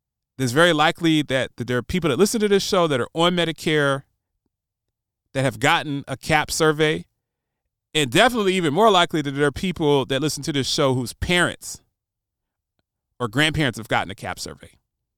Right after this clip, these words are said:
And you have customer service and you have grievance and appeals. Basically, it's important that the member not only survives, not only thrives,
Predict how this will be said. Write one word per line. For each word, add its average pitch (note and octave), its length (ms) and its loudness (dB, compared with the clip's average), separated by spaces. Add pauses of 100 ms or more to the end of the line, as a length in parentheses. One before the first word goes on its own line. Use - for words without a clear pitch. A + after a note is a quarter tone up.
(280)
And F3 160 2
you F#3 100 6
have F3+ 120 2
customer G3 380 2
service E3 560 4
and B2+ 80 -4
you C3+ 60 0
have C#3 220 -2
grievance D3+ 360 -2
and C3+ 80 -4
appeals. A#2+ 400 0
Basically, E3 680 0 (560)
it's D#3+ 180 -4
important D#3 680 4
that C#3+ 180 -2
the A#2+ 80 -2
member D#3+ 560 2
not D#3+ 320 2
only F3 380 0
survives, B2+ 840 2
not D#3 240 0
only D#3 500 -2 (400)
thrives, C3+ 680 2